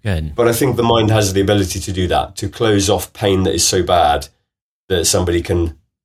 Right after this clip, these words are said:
Speaker 2: use it or function or, or go forward, you know?
Speaker 1: I, I, I totally agree with that. Um, so the other, and you just were touching on it, but the other, the other question I wanted to ask,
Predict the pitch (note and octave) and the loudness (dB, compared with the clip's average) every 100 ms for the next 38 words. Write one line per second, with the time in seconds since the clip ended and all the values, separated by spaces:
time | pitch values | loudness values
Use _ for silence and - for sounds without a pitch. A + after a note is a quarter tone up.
0 | _ _ - A2 C3+ A2 C#2+ D#2+ F2+ B2 | _ _ -4 0 2 2 0 0 0 2
1 | A#2 - E2+ D#2+ F2+ F#2 F#2 F#2 F2 - | 2 0 -2 0 0 0 0 0 0 0
2 | F#2 C#2 C2+ D#2 A2 _ _ _ - G#2 | -2 -2 -4 -4 -6 _ _ _ -8 -6
3 | G2+ G2+ A2+ G2+ F#2+ - A2 F#2+ F2 F2+ | -4 -4 -4 -4 -4 -2 0 2 2 2
4 | F2+ F#2 F2 F2+ E2+ - - G2+ G2+ G2+ | 0 -2 -2 -2 -2 -6 -4 0 2 2
5 | F#2+ F#2 - - - D3 B2 C3+ D3 D3 | 0 -2 -8 -18 -4 -2 0 0 0 0
6 | B2 B2 C#3 C#3+ - A#2+ C#3+ - A2+ F#2+ | 0 0 0 -4 -4 -2 -2 0 0 0
7 | F2+ G#2 A2 A#2 B2+ G#2+ F#2+ A2+ B2 A#2 | -2 -2 -2 0 0 -2 -2 0 0 0
8 | A2 - G#2+ G2 F#2+ F2+ F#2+ G2 F#2+ G2 | 0 0 0 0 0 0 0 0 0 0
9 | - - | -4 -10